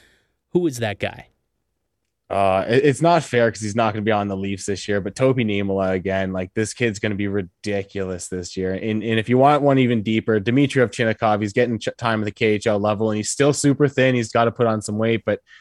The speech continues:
Speaker 2: the skill and speed on that kid are gonna be cra-, are crazy. So definitely kinda watch those two over in Europe, and I'm sure I'll be updating and, and stuff like that throughout the year as well.
Speaker 1: See, guys, this is why we get Tony Ferrari on the pod, 'cause I, I put him on the spot. I didn't let him know I'm asking this question about these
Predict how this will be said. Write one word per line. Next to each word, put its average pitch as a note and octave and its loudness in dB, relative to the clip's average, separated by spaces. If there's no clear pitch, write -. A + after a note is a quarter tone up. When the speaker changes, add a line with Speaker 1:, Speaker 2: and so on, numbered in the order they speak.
Speaker 2:
the A2+ -4
skill C#3+ 2
and B2+ 2
speed A#2 0
on A2 2
that G#2+ -2
kid G#2+ 0
are G#2+ 0
gonna G2+ -2
be G2 -4
cra-, G#2 -4
are G#2 0
crazy. G2+ -2
So G2+ -2
definitely E3 4
kinda D#3 6
watch D3 6
those D3 4
two C#3 4
over C3 4
in B2 2
Europe, B2+ 4
and B2+ 2
I'm C3 2
sure C3+ 2
I'll B2 4
be A#2 0
updating A2 0
and, G2+ -4
and G2+ -6
stuff G2 -4
like F#2 -4
that F#2+ -4
throughout F#2 -6
the F2+ -6
year F2+ -4
as E2+ -8
well. F2 -8
Speaker 1:
See, C#3+ -6
guys, B2+ -2
this D#3+ -4
is E3+ -4
why E3 -2
we D3 -4
get C3+ -2
Tony C3 -4
Ferrari B2 -4
on A2+ -6
the G#2 -8
pod, F#2+ -6
'cause B2 -2
I, D#3+ -2
I D#3+ -2
put F#3 -2
him A#3+ -4
on B3 -4
the F#3 -4
spot. B2 -2
I A#2+ -2
didn't D#3+ -4
let G#3 -2
him G3 -4
know E3+ 0
I'm C#3 -4
asking C#3 -2
this A#2 -6
question C#3+ -2
about A2 -4
these A2+ -4